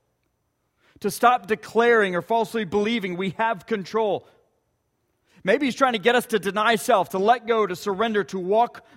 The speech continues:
by faith, just as Abraham did, just as Rahab did, putting their very lives on the line. And after all, the author of Hebrews says, again, it's impossible to please God without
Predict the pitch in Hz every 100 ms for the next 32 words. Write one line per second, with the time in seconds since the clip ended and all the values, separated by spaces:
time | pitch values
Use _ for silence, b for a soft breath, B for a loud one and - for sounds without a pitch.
0 | _ 196 202 214 196 b b _ 233 220
1 | 170 123 - _ _ _ 208 190 185 180
2 | 175 175 156 127 127 101 _ _ _ _
3 | _ _ _ _ _ _ _ _ 196 202
4 | 190 175 208 185 175 147 160 - b b
5 | b _ 226 240 208 180 214 202 185 190
6 | 202 185 170 165 165 160 175 151 95 -
7 | _ _ _ _ _ _ _ _ _ B
8 | B 165 208 233 226 233 196 196 185 180
9 | 143 190 180 - 180 180 151 220 220 180
10 | 185 165 - 214 214 202 196 170 196 214
11 | 175 202 190 180 B B - 170 170 185
12 | 208 202